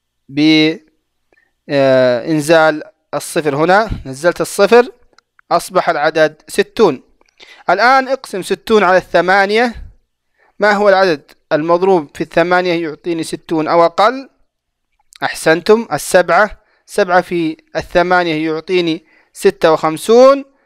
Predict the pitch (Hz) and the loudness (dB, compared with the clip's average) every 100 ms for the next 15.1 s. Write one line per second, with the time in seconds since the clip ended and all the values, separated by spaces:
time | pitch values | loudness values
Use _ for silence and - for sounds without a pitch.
0 | _ _ _ _ - 208 202 190 190 - | _ _ _ _ -2 0 2 0 0 0
1 | 196 175 156 170 175 185 165 - - - | 0 2 2 2 0 0 0 -2 -6 0
2 | 170 156 151 143 156 156 175 202 233 262 | 0 0 -6 -4 2 4 4 4 2 0
3 | 262 _ _ _ - 143 151 165 165 156 | -6 _ _ _ -10 -6 -2 2 2 2
4 | 165 165 165 165 165 _ _ _ _ _ | 0 0 0 0 -4 _ _ _ _ _
5 | _ _ 127 - 165 - 160 151 139 147 | _ _ -8 -4 -4 0 0 2 0 0
6 | 151 139 143 160 147 151 156 180 214 233 | -4 -6 -2 -2 -2 -2 0 0 0 -6
7 | _ _ - 139 - 180 185 180 175 175 | _ _ -14 -14 -4 2 2 2 2 0
8 | 170 170 - - _ _ _ _ - 156 | 0 -6 -8 -18 _ _ _ _ -14 -2
9 | 160 143 147 151 - 196 233 262 269 _ | 0 0 -2 -4 2 4 4 2 -2 _
10 | _ - - - _ _ _ _ _ _ | _ -20 -20 -20 _ _ _ _ _ _
11 | 123 - - - 180 202 202 226 240 262 | -6 -6 -10 -2 0 0 0 4 4 4
12 | 254 _ - _ _ _ _ _ _ _ | -4 _ -20 _ _ _ _ _ _ _
13 | _ _ _ _ _ _ _ _ - 180 | _ _ _ _ _ _ _ _ -4 0
14 | 165 165 165 175 175 190 185 196 208 226 | 2 0 -2 -2 0 2 2 2 2 0